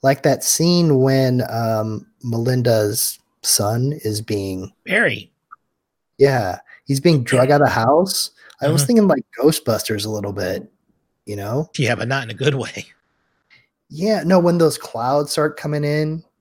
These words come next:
Speaker 1: you know?
Speaker 2: And e-, even, like, the, the, the, the vent on the floor was unscrewing itself.
Speaker 1: Yeah, it had a horror movie vibe. If I was
Speaker 2: Mm-hmm.
Speaker 1: watching this series, I would be, like, crapping my pants, you
Speaker 2: Mm-hmm.
Speaker 1: know?
Speaker 2: It is sc-, that, that is the scary part of this whole film. And then the kid's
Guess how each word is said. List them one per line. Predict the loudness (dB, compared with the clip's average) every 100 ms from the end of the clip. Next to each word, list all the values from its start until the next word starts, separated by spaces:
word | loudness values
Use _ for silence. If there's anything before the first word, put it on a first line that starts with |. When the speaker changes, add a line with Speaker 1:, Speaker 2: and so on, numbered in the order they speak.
| _
Speaker 1:
you | -4
know? | 0 0 -2 -6
Speaker 2:
And | -12 -10
e-, | -4 -2 0
even, | 0 0 0
like, | -2 -2
the, | -4
the, | -4 -6 -6 -6
the, | -8 -4
the | -6
vent | -4 -4 -2
on | -4
the | -4
floor | -2 0
was | 0 -2
unscrewing | -4 -4 -4 -4 -4 -4
itself. | -6 -4 -4 -4 -8 _ -20 _ _ _ _
Speaker 1:
Yeah, | 0 4 4 4
it | 0 -2
had | 2 2
a |
horror | 2 0 4 6 6 4
movie | 2 -2
vibe. | -2 -4 -4
If | -2
I | 0
was | 2 0
Speaker 2:
Mm-hmm. | 2
Speaker 1:
watching | 0 0
this | -2 -2
series, | -4 -2 2
I | 2
would | 2 0
be, | 0
like, | 0 0 -4
crapping | -4 -2
my | -6
pants, | -6 -6 -6 -6 -8 -8 -4
you | -2
Speaker 2:
Mm-hmm. | 0
Speaker 1:
know? | -2 -6 _ _ _ -20 -20 _
Speaker 2:
It | -2
is | 0 0
sc-, | -2 -2
that, | -4 -4 -2
that | -2
is | -2 -6
the | -6
scary | -4 -4 -4
part | -6 -6
of |
this | -8 -10
whole | -12
film. | -12 -14 -16 -20 _
And | -8
then | -8
the |
kid's | -4 -6 -4 -8 -8